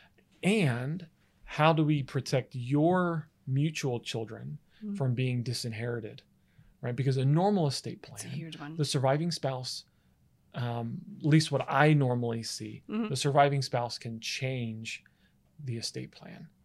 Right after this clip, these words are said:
Speaker 1: after the deceased spouse, after the other spouse has passed away.
Speaker 2: Mm-hmm.
Speaker 1: So they can either purposefully or accidentally be manipulated or make that proactive decision of changing everything. And so children, there's the possibility and the risk there that they might be disinherited in favor of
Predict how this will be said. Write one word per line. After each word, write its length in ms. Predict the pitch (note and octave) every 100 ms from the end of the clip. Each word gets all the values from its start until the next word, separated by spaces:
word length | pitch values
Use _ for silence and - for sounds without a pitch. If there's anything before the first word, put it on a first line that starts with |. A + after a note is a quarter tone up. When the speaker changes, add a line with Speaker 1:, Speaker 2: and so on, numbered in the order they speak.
| _ -
Speaker 1:
after 300 | B2 - B2+
the 320 | A2+ A2+ A2 _
deceased 340 | A#2+ - A2+ -
spouse, 400 | D#3+ B2+ - - E3+
after 220 | B2+ -
the 120 | A#2
other 140 | A#2 A2+
spouse 300 | - - -
has 100 | -
passed 320 | - - - -
away. 140 | - _ -
Speaker 2:
Mm-hmm. 220 | G3+ A3+
Speaker 1:
So 140 | A3+
they 120 | C3 B2+
can 120 | C3
either 200 | B2 A#2
purposefully 680 | E3+ E3 D#3 - C#3+ C3+
or 220 | D3+ A#2 A2+
accidentally 720 | - A#2+ D3 C#3 C3 B2+ B2 -
be 160 | A2+ A2+
manipulated 640 | A2 D3 D#3 C#3+ C3+ C3 A#2+
or 340 | A2+ A2+ A2 -
make 180 | C3 A2+
that 180 | - -
proactive 340 | A#2+ A2+ A#2+
decision 440 | A#2 - D#3+ D#3 C3 - - - -
of 280 | B2 A#2+ - _ _ -
changing 540 | - C#3+ D3 B2+ B2
everything. 640 | A2+ G#2 G#2+ - - G3 D#3+ _
And 100 | C3
so 140 | C#3 C3+
children, 500 | - A3 F3 C3 D#3+
there's 240 | D3+ D3
the 80 | D3
possibility 680 | D3 C#3+ - - B2+ B2+ C3+
and 100 | D#3
the 60 |
risk 280 | C3 A#2+ -
there 160 | A#2 A#2+
that 120 | D3+
they 80 | D3
might 200 | B2 C3
be 220 | C3 C3
disinherited 680 | - A#2+ - B2+ A#2 A#2 C3
in 140 | C3+ B2
favor 340 | A#2+ A2+ -
of 280 | A#2 A#2